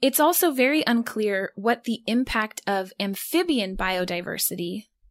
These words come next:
and the impact of humans and human-mediated environmental changes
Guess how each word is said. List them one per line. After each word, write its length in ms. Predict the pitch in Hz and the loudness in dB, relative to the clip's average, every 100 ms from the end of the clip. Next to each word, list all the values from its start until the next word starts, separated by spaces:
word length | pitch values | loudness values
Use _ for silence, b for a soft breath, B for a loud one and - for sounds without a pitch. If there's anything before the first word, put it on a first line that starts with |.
| - | 0
and 240 | 254 294 | 2 4
the 160 | 277 247 | 2 0
impact 440 | 220 214 196 196 - | -2 0 -2 -2 -4
of 160 | 190 180 | -6 -6
humans 760 | - - 294 269 190 196 - | -12 -4 0 0 0 -2 -4
and 120 | 208 190 | -6 -8
human-mediated 1400 | - 247 240 226 220 - 208 208 202 196 185 185 185 - _ - | -4 2 4 4 0 0 0 0 0 -2 -2 -4 -6 -14 _ -4
environmental 720 | 202 190 202 302 220 190 185 | -2 2 4 4 2 0 -4
changes 720 | - 175 180 175 170 185 - | -4 -6 -6 -4 -4 -2 -4